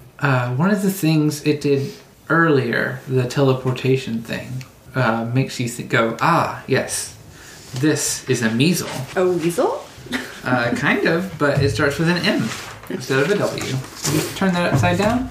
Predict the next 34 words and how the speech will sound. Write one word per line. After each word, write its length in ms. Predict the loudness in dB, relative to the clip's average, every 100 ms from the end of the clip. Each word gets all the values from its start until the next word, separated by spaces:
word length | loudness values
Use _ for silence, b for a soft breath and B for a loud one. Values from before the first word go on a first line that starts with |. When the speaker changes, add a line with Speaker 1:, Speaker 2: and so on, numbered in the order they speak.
| -4
Speaker 1:
and 100 | 0
you 60 |
have 160 | 2 2
yourself 280 | 2 0 -2
a 40 |
measle. 320 | -4 -2 -6 -6 B B B B B B B B B -8 -2
Uh, 100 | -2
so 200 | 0 0
what 200 | 0 0
you 160 | 0
know 300 | 0 2 0
about 400 | 0 0 0 0
measles 760 | 0 0 0 0 0 0 -4 -14 -20 -20 -6 2
are 160 | 2
that 420 | 4 2 0 -4 -4
they 440 | 0 2 4 2
are 320 | 2 2 2 0
creatures 1000 | -2 0 2 2 2 2 0 -6 -8 -12 -20 -20 -16 -2
who 520 | 2 4 4 2 0 -6 -10 -10 -10 -16 -14 -4
used 400 | 2 2 0 0
to 120 | 2
reside 520 | 4 4 4 4 2
in 240 | 0 -2 -4
the 80 |
Shadowfell, 840 | -4 -2 0 0 -2 -8 -12 -12 -12 -16 -6
and 160 | 2 4
they 120 | 6
were 140 | 6 4
kind 360 | 2 2 2
of 360 | 0 -2 -8 -18 -20 -16 -10
twisted 760 | 0 0 0 0 2 2 0
and 220 | -4 -4 -4
corrupted 680 | -4 -2 -4 -2 -2 0 0
there, 500 | 0 0 -2 -6